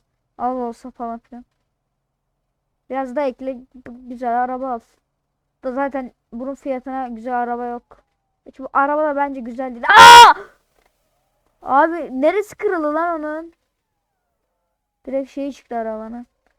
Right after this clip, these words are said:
Yani abi bak yavaş araba. Çok yavaş yapmışsınız. Tofaş bu sekiz yüz basması gerek.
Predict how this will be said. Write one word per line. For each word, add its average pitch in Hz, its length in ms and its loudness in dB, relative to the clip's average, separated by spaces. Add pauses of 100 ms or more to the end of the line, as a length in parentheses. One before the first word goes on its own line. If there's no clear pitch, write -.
(400)
Yani 269 200 -10
abi 294 200 2
bak 233 280 -6
yavaş 381 360 -4
araba. 247 440 -4
Çok 339 300 -14
yavaş 330 320 -2
yapmışsınız. 247 540 -16 (520)
Tofaş 311 320 -6
bu 294 100 -10
sekiz 311 440 -10
yüz 294 160 -10
basması 277 480 -10
gerek. 262 200 -10